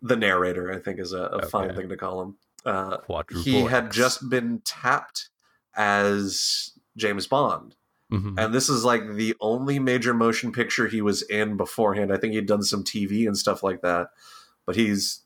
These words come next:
Speaker 1: you know, very fresh-faced in this film, not so dog-faced like he is in the, the, the now Bond films.
Speaker 2: Yeah. Time comes for us all, Daniel Craig. Superstar status or not.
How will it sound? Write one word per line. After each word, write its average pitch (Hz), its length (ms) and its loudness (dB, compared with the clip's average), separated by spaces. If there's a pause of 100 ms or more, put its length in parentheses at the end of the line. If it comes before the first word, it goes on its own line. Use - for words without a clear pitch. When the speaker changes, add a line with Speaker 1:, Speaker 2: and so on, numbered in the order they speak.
(120)
Speaker 1:
you 110 120 -6
know, 85 220 -4
very 107 400 4
fresh-faced 110 840 2
in 95 120 -2
this 92 200 0
film, 92 280 -2
not 98 220 0
so 90 360 -2
dog-faced 92 720 0
like 90 120 0
he 98 100 -2
is 92 220 -2
in 90 120 -6
the, 87 320 0
the, 92 180 -8 (280)
the 107 280 2
now 95 300 2
Bond 98 400 2
films. - 560 -6 (500)
Speaker 2:
Yeah. 85 240 -2 (220)
Time 101 280 2
comes 101 300 0
for 101 160 2
us 92 140 -2
all, 87 200 2
Daniel 80 360 -2
Craig. 80 440 0 (760)
Superstar 87 640 0
status 87 640 0 (180)
or 87 140 -10
not. 78 320 -12